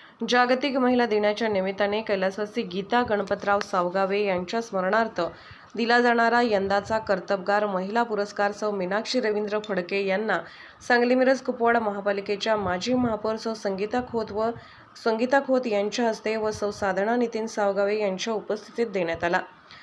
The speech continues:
कार्यक्रमाचे आयोजन सांगली मिरज कुपवाड महापालिकेचे माजी महापौर नितीन सावगावे यांच्या मार्गदर्शनाखाली करण्यात आले. यावेळी सुपर कॉम्प्युटर सेंटर मालगावच्या प्रमुख शारदा सातलिंग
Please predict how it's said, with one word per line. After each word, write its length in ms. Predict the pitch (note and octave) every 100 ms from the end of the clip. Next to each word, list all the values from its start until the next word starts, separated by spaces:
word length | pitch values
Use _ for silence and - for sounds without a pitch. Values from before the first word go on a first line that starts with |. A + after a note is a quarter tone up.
| - -
कार्यक्रमाचे 680 | A#3 A#3 B3 B3+ C4 C#4 C4+
आयोजन 420 | A#3+ A#3+ A#3 A#3+
सांगली 360 | B3 G#3 G3+
मिरज 280 | G#3+ G#3+ G#3+
कुपवाड 380 | - F#3+ G3 G3+
महापालिकेचे 760 | G3+ F3+ F3+ F#3+ G3 G3+ G#3 G#3+
माजी 360 | F#3 F3+ G3+
महापौर 400 | A#3 A3 G#3+ G#3+
नितीन 340 | G3 F3+ F#3+ F#3+
सावगावे 560 | G3+ F3+ F3+ G3+ G#3+
यांच्या 360 | G#3 F3+ F3+ A#3+
मार्गदर्शनाखाली 800 | G#3+ F#3+ F#3+ F#3 G#3+ A3+ A#3 G#3+
करण्यात 380 | G3+ F#3 A3 A3+
आले. 200 | G#3+ B3 - - - - -
यावेळी 300 | A#3 A#3+ C4
सुपर 380 | C4 B3+ C4 C4+
कॉम्प्युटर 460 | B3 A3+ A#3 A#3
सेंटर 440 | A#3+ G#3+ G3 G#3 G#3+
मालगावच्या 600 | G3 F#3 F#3+ G#3 G#3 G#3
प्रमुख 340 | G3+ G3 G#3+
शारदा 420 | - F#3 F#3 G#3
सातलिंग 540 | A3 G#3 - F#3 G3